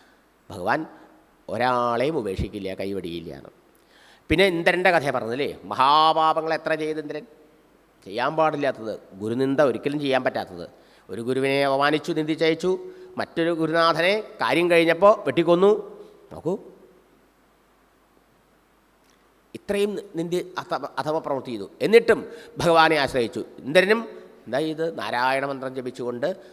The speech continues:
ആ ഭഗവാനെ വളരെ കാലം യോഗ സമാധികൾ അനുഷ്ഠിച്ചു, ഭഗവാനെ സർവാത്മനാ ശരണമടഞ്ഞു. അപ്പോൾ ഇന്ദ്രനും ആ പാപത്തുനിന്ന് മോചിതനായി തീർന്നു. അങ്ങനെയാണെങ്കിൽ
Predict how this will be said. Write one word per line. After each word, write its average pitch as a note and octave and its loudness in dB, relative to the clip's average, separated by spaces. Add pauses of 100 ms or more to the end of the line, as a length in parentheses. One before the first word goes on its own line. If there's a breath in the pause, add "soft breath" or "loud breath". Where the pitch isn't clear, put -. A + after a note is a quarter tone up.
(140)
ആ A2+ -4
ഭഗവാനെ A2 -4
വളരെ C3 0
കാലം D#3+ 0 (120)
യോഗ G#2+ -8
സമാധികൾ A#2 -8
അനുഷ്ഠിച്ചു, A2 -8
ഭഗവാനെ G#2 -6
സർവാത്മനാ A2+ -8
ശരണമടഞ്ഞു. E2+ -14 (1300)
അപ്പോൾ A2+ -10
ഇന്ദ്രനും C#3+ -2
ആ A2+ 0
പാപത്തുനിന്ന് A2+ -2 (140)
മോചിതനായി G2 -8
തീർന്നു. D#2 -16 (680 soft breath)
അങ്ങനെയാണെങ്കിൽ G#2 -4